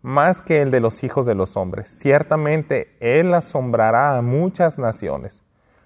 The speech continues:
Los reyes cerrarán la boca ante él, porque lo que no les había contado verán,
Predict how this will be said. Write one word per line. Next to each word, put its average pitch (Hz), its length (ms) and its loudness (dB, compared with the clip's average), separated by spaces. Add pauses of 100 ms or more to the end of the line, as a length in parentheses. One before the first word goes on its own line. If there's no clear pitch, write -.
(100)
Los 113 240 2
reyes 131 420 2
cerrarán 123 460 2
la 135 80 4
boca 143 360 0
ante 90 320 -6
él, 101 80 -12 (560)
porque 131 320 2
lo 131 220 2
que 131 180 0
no 143 300 2
les 185 400 -2
había 143 680 0 (420)
contado 135 600 2
verán, 110 340 -2